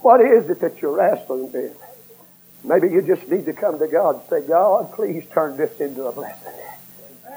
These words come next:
I mean, listen, Jacob, Jacob's beat up. Jacob is bruised.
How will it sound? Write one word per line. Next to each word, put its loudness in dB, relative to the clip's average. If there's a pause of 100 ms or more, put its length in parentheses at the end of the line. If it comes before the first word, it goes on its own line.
(160)
I 0
mean, 0
listen, -2
Jacob, 2 (140)
Jacob's -4
beat -6
up. -2 (720)
Jacob 2
is -10
bruised. -6